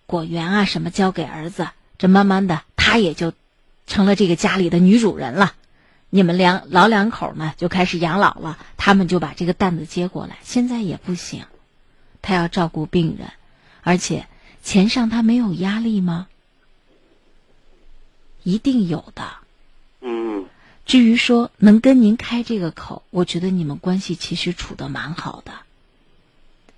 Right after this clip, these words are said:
Speaker 1: 没把你当外人。
Speaker 2: 嗯。
Speaker 1: 自己心里咋想的，到哪儿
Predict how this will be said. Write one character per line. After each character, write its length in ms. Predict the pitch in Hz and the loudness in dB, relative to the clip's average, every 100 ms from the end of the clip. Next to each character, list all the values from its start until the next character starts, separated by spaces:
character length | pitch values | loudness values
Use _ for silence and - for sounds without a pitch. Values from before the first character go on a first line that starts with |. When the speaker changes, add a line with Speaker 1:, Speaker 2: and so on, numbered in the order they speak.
| _ _ | _ _
Speaker 1:
没 160 | 190 208 | 2 4
把 160 | 175 | 2
你 220 | 185 170 | 2 0
当 240 | - 165 180 | 0 0 2
外 160 | 180 | 0
人。 320 | 151 - - - _ _ _ _ _ | -2 -8 -14 -18 _ _ _ _ _
Speaker 2:
嗯。 260 | - 110 101 | -10 -10 -10
Speaker 1:
自 120 | - 180 | -4 -2
己 120 | 165 | -2
心 240 | - 196 | 2 4
里 100 | 175 | 4
咋 240 | - - 175 | 0 -8 -6
想 320 | - - - | -6 -8 -12
的， 160 | 143 - | -16 -2
到 120 | 202 | 0
哪 120 | 175 | 0
儿 80 | 143 | -2